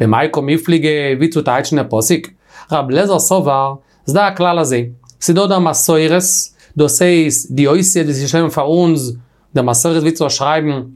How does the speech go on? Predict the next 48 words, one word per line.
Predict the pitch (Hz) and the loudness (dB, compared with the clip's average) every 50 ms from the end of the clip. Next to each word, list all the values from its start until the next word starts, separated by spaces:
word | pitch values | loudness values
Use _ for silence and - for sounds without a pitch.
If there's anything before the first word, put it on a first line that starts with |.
| - _ _ _ _ | -20 _ _ _ _
וואס | 170 160 156 - | -2 -2 0 -2
מיר | 147 139 | -2 -2
קענען | - 165 160 160 | 0 0 0 -2
עס | 151 - | -2 -2
לערנען | 160 156 156 156 147 | -2 0 0 0 -2
אנדערש, | 135 139 143 147 147 143 139 147 175 185 185 - - | -2 -2 -2 -2 0 0 0 0 0 -2 -4 -8 -10
איז | 117 117 | -4 -2
דא | 139 160 | 0 2
א | 170 170 165 | 2 2 2
מקרא, | 175 214 233 - - 143 123 | 2 2 0 -2 -2 -4 -2
ווי | 117 147 | 0 0
מיר | 147 147 147 147 | 2 2 2 2
לערנט | 151 180 220 220 - | 2 0 0 0 0
עס | 190 170 | 0 0
בפועל, | 156 160 165 - 226 220 180 143 | 0 -2 0 2 2 2 2 0
מען, | 131 131 139 147 | 0 0 0 0
מען | 156 147 147 | 0 0 0
האט | 143 151 151 | -2 -2 -2
דאך | - - | -2 -2
עכט | 170 - - | -2 -2 -2
א | 160 | -2
מסורת, | 151 139 135 - 185 190 175 - 160 | -2 -2 0 0 0 0 0 0 0
מען | 156 160 | 0 0
מוז | 165 165 | 0 0
רבי | 160 156 160 180 | 0 0 0 0
נביא | 180 160 165 | 0 0 0
צו | - - 175 | 0 0 0
לערנען. | 196 220 214 151 95 90 - - _ _ _ - - - - - - | 2 2 0 0 -4 -6 -10 -16 _ _ _ -20 -20 -20 -6 -2 0
איז | 160 | 2
רב | 156 143 139 147 | 2 2 2 0
אליעזר | 190 208 202 185 | 0 0 0 0
סובר, | 190 - 208 180 180 160 | 0 0 0 2 2 2
יש | 170 196 185 190 - - | 2 2 0 -2 -4 -2
אים, | 170 208 214 196 180 180 170 147 | -2 0 2 2 2 0 0 -2
די | 123 127 | -2 0
מאמר | 131 139 160 196 208 190 165 | 0 2 2 2 2 0 0
דער | 143 143 135 127 | 0 0 0 0
עיקר | - 226 240 - - 180 156 | -2 -2 -4 -2 -2 -2 -2
צו | - 160 | -2 -2
דרשן | 147 156 180 190 185 175 | -2 0 -2 -2 0 -2
דער | 151 143 - | -2 -2 0
פסוק, | 180 196 185 185 175 170 165 165 - - _ _ _ _ - | -2 -2 0 0 0 0 0 -2 -6 -14 _ _ _ _ 0
איז | 170 165 156 151 | 2 2 4 4
למסורת. | 156 160 160 156 147 - - 170 165 - 92 90 - - - - _ _ _ _ - - - - | 2 2 2 0 -2 -2 0 0 0 -2 -4 -6 -6 -6 -8 -10 _ _ _ _ -20 -20 -6 -2
איז | 147 131 | 0 2
ווי | 131 165 185 | 2 2 2
שטייט, | 185 185 151 147 160 156 139 | 2 2 0 0 0 0 0
בוויגדוי, | 147 139 117 131 151 147 160 147 160 165 190 196 190 | -2 0 0 0 0 0 2 2 2 2 2 0 -4